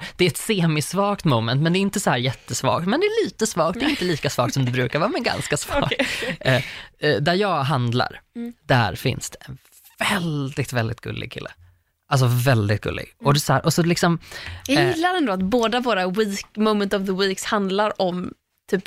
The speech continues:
Speaker 2: singelliv
Speaker 1: Ja,
Speaker 2: också.
Speaker 1: exakt. Ja, men så, och den här, den här liksom fantastiskt gulliga människan, eh, kan man liksom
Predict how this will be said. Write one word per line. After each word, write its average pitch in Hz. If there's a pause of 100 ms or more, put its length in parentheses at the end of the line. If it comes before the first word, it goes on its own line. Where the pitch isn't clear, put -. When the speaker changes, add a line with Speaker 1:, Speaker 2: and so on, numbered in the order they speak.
Speaker 2:
singelliv 196
Speaker 1:
Ja, 277
Speaker 2:
också. 208
Speaker 1:
exakt. 202
Ja, 214
men 240
så, 220
och 208
den 214
här, 180
den 151
här 135
liksom 120
fantastiskt -
gulliga 117
människan, 110 (200)
eh, 107 (640)
kan -
man 123
liksom 117